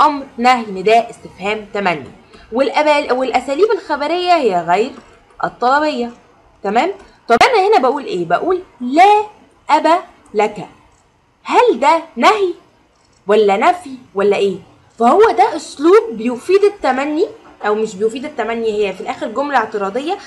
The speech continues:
بس هو خبري لفظًا، يعني هو طريقته غير طلبية، بس هو محطوط في الصيغة الإنشائية، علشان كده بنقول إن هو اتقال بطريقة خبرية بس معناه إنشائي. تمام؟ ده أول بيت معانا.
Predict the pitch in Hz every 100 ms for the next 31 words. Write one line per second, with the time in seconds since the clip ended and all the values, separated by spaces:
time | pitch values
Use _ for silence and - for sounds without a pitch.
0 | - 196 202 262 339 339 381 392 359 277
1 | 330 269 359 427 - - 196 208 262 330
2 | 330 254 381 427 440 440 - 202 320 359
3 | 262 214 196 175 151 - _ 175 220 233
4 | 277 311 403 330 277 - 392 415 427 -
5 | - 254 - - 381 415 302 247 226 220
6 | 220 190 180 156 - _ - 175 202 220
7 | 240 285 240 247 254 208 226 208 - 320
8 | 339 302 302 349 339 339 302 349 427 480
9 | - 185 196 - 196 185 190 254 302 -
10 | 190 180 - 156 - _ _ _ _ 311
11 | 370 466 - _ _ _ _ _ 403 359
12 | 311 202 - _ _ 190 247 214 - -